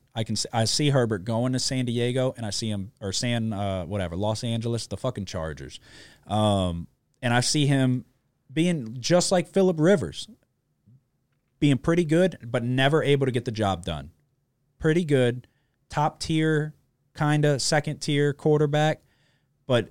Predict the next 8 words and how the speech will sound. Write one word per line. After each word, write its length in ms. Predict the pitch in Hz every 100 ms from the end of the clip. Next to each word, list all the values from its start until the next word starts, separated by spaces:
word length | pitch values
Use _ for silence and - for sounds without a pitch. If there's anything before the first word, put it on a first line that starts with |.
| -
never 400 | 123 120 120 123
able 280 | 117 107 104
to 180 | 101 78
win 280 | 101 113 104
the 80 | 92
big 260 | 87 92
one. 220 | 78 67 82
So, 560 | - 107 95 92 90